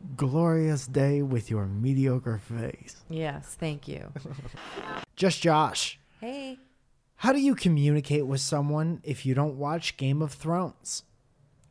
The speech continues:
Speaker 2: <laughs> Uh,
Speaker 1: Just
Speaker 2: like,
Speaker 1: Josh.
Speaker 2: yeah, like you normally would anybody on the street. I mean, I don't know. Mike doesn't watch Game of Thrones, and I communicate with him every day.
Speaker 1: Yeah, I don't even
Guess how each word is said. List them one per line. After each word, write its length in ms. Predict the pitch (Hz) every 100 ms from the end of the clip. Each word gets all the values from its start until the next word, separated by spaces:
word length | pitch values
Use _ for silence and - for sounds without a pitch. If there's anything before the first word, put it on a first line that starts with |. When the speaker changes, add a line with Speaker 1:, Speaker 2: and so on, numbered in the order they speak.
| -
Speaker 2:
<laughs> 60 | - - - _ _ _ _ _ _ - - - _ -
Uh, 1000 | 185 175 175 175 175 175 170 170 170 165 - _ _ _ _ _ _ _ _ _ _ -
Speaker 1:
Just 120 | 180
Speaker 2:
like, 140 | 160 165
Speaker 1:
Josh. 420 | 131 101 - -
Speaker 2:
yeah, 460 | - 190 190 180 165 170
like 200 | 170 170 _ _ 180
you 220 | 170 180 175
normally 600 | 170 175 175 180 180 180
would 480 | 175 185 196 208 214
anybody 560 | - 190 185 185 196 202
on 100 | 208
the 60 | 214
street. 340 | - 269 - -
I 80 |
mean, 220 | 202 196 185
I 120 | 190
don't 100 | 185
know. 220 | 190 190 - _ _ - 202
Mike 160 | 214
doesn't 260 | 254 233 160
watch 320 | 160 165 -
Game 140 | 170
of 120 | 160 165
Thrones, 360 | 165 180 185
and 160 | 190 165
I 80 | 170
communicate 540 | 190 175 175 180 170
with 120 | 175
him 140 | 196 196
every 160 | 196
day. 180 | 233 170 - -
Speaker 1:
Yeah, 280 | 240 226 - -
I 140 | 202
don't 200 | 240 240
even 420 | 185 196 175 165